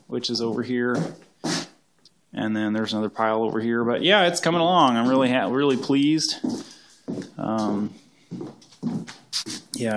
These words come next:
once again, there's the hickory. I ended up using two widths. There's a four inch and there's a six inch, and I think it turned out pretty well.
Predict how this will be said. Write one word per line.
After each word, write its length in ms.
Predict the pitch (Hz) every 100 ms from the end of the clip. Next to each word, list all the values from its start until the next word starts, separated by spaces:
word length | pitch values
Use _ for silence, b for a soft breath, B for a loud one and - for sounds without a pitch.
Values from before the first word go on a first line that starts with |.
| 104
once 240 | 107 -
again, 160 | 113 110
there's 240 | 110 110
the 80 | 107
hickory. 440 | 113 113 120 113
I 100 | 113
ended 260 | 120 120 113
up 40 |
using 220 | 113 113 113
two 200 | 139 131
widths. 320 | 120 113 -
There's 200 | 110 104
a 40 |
four 340 | - 156 156 143
inch 300 | 135 - - B B B B B -
and 200 | 120 113
there's 200 | 113 110
a 40 |
six 340 | - 143 135 -
inch, 400 | 113 113 - -
and 120 | 127
I 60 | 135
think 160 | 143
it 80 | 123
turned 200 | - 120
out 120 | 110
pretty 160 | - 120
well. 440 | 110 110 127 135